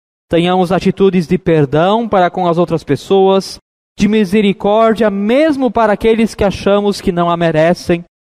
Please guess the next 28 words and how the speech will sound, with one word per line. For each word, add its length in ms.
pois 160
também 300
nós 380
não 120
merecemos 960
a 100
misericórdia 1120
de 160
Deus. 460
E 100
por 220
último, 540
a 80
implicação 560
prática 480
de 100
Miqueias 460
cinco, 400
cinco 440
a, 180
Ele 420
será 640
a 100
nossa 320
paz. 640
Que 100
Jesus 500
seja 600